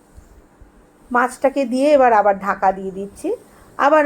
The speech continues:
আমি মিনিট তিনেক পর ঢাকনাটা খুলেছি। দেখুন ঝোলটা কিন্তু অনেক কমে গেছে। এবার যেহেতু আলু আছে, আলুতে ঝোলটা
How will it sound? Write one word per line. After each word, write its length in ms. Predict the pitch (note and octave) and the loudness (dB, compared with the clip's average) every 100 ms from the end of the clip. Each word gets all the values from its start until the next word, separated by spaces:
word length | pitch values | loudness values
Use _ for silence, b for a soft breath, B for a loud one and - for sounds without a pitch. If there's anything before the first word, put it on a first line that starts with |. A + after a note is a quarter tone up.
| C#4 | 2
আমি 120 | C#4+ | 0
মিনিট 320 | C4 C4 C#4 C#4 | -2 -4 -6 -6
তিনেক 260 | B3 A3+ A3+ A#3 | -8 -8 -6 -2
পর 120 | A#3 B3 | -2 -2
ঢাকনাটা 440 | G3+ G#3 G3+ G#3 | -4 -4 -6 -4
খুলেছি। 420 | G3+ - G3 G3+ A#3+ | -6 -4 -6 -6 -8
দেখুন 380 | A3 G3 - F#4 B4 - - - - - - - - - - - - _ _ _ _ _ _ _ _ F#3 | -8 -8 -8 -10 -12 -18 -20 -20 -20 -20 -20 -20 -20 -20 -20 -20 -20 _ _ _ _ _ _ _ _ -8
ঝোলটা 400 | A3 G#3+ G#3+ A3+ | 0 0 2 0
কিন্তু 260 | A3+ G#3 A3 G3 | -2 0 0 0
অনেক 180 | A3 A3+ | -2 -6
কমে 200 | A#3 A#3 A#3 | -4 -2 0
গেছে। 240 | A#3+ A#3+ D#4+ C4+ | 0 -2 -4 -2
এবার 140 | A3+ F#3+ | -2 -2
যেহেতু 340 | A3 A#3 B3 - G#3+ | 0 0 0 0 0
আলু 160 | G#3+ A3 | 0 2
আছে, 260 | G#3 - A#4+ - - | 0 0 -6 -6 -6
আলুতে 340 | G#3 G#3 G#3 G3+ | -4 -4 -6 -6
ঝোলটা 300 | G3 G3 | -6 -2